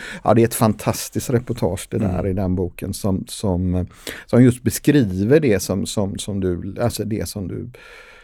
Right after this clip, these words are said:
Speaker 1: beskrev här, va? Men jag tror att vi är på väg ut ur det, och tittar vi på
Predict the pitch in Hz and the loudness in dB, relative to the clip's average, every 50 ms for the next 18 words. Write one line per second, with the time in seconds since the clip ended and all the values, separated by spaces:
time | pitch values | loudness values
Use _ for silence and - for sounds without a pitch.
0 | - _ _ _ - 107 98 - - - 120 120 101 92 98 120 139 131 147 139 | -20 _ _ _ -4 -4 -2 0 0 0 2 2 2 0 0 0 0 0 -2 -2
1 | 98 95 92 - 101 107 113 131 147 147 - 185 170 147 - - 143 139 - 160 | -2 -2 -2 -2 0 2 2 2 2 2 2 2 2 2 2 0 -2 0 -2 0
2 | 151 165 135 101 101 131 156 175 196 160 113 - - 135 127 117 104 107 104 - | 2 4 4 4 2 0 0 0 0 0 -2 -2 -2 0 0 2 2 0 0 0
3 | 170 170 - - _ - - 139 143 147 156 151 - - 170 147 127 113 107 117 | -2 -4 -4 -6 _ 0 0 2 2 2 0 0 0 0 0 2 2 2 0 -2